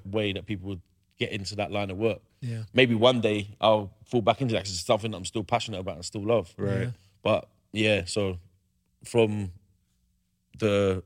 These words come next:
Speaker 1: World Star stuff, it led on to the B B C stuff, and then that was just a whole different situation.
Speaker 3: When you say you're from the hood, what specifically, what area is that? And
Speaker 1: So I'm
Speaker 3: then
Speaker 1: from,
Speaker 3: we
Speaker 1: I'm
Speaker 3: can
Speaker 1: from
Speaker 3: educate
Speaker 1: North,
Speaker 3: ourselves.
Speaker 1: I'm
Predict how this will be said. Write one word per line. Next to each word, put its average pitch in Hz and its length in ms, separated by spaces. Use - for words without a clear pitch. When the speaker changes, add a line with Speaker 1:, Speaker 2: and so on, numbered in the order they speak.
Speaker 1:
World 120 260
Star 101 240
stuff, - 520
it - 100
led 101 120
on 101 80
to 90 80
the 90 80
B 98 140
B 95 80
C 98 200
stuff, 85 260
and 85 80
then 95 120
that 101 140
was 98 140
just 92 200
a - 40
whole 101 380
different 98 340
situation. 92 640
Speaker 3:
When 123 120
you 131 100
say 160 180
you're 147 120
from 131 220
the 113 80
hood, 117 180
what 107 320
specifically, 123 640
what 110 220
area 113 420
is 104 200
that? 104 360
And 110 80
Speaker 1:
So 110 80
I'm 135 140
Speaker 3:
then - 60
Speaker 1:
from, 123 280
Speaker 3:
we 117 100
Speaker 1:
I'm 135 80
Speaker 3:
can 104 60
Speaker 1:
from 101 80
Speaker 3:
educate 127 200
Speaker 1:
North, 135 120
Speaker 3:
ourselves. 139 380
Speaker 1:
I'm 127 80